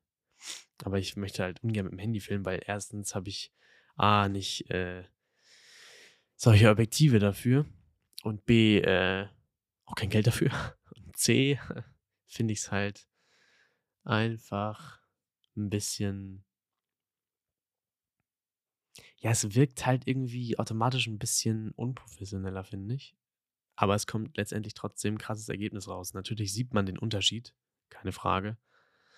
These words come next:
Aber ich find's trotzdem krass, dass sowas möglich ist von einem fucking Smartphone.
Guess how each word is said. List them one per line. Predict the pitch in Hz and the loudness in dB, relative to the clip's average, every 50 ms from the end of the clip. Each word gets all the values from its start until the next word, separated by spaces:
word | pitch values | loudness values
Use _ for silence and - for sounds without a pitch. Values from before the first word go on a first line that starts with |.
| - _ _ _ _ _ - | -20 _ _ _ _ _ 0
Aber | - 98 95 95 95 95 92 90 90 87 - | 2 4 4 6 4 4 4 2 2 0 -2
ich | - - | -4 -8
find's | - - 98 - | -10 -10 -10 -8
trotzdem | - - 113 - - 98 98 _ - | -4 -4 -4 -4 -4 -18 -18 _ -8
krass, | - - - 117 120 - - - - - | -6 -4 -2 -2 -2 -2 -4 -6 -6 -8
dass | - - - - - | -10 -10 -10 -6 -4
sowas | - 101 101 104 | 0 0 0 0
möglich | 104 98 98 95 - - - - | -2 -6 -6 -8 -8 -12 -12 -12
ist | 107 104 - - - _ _ _ _ _ _ | -10 -10 -10 -12 -14 _ _ _ _ _ _
von | _ - - 101 | _ -10 -8 -6
einem | 98 98 92 | -6 -8 -8
fucking | - - - - - 104 101 | -12 -12 -14 -14 -12 -10 -8
Smartphone. | - - 101 101 101 104 - - - 95 95 98 | -8 -6 -4 -4 -4 -4 -6 -8 -10 -10 -10 -12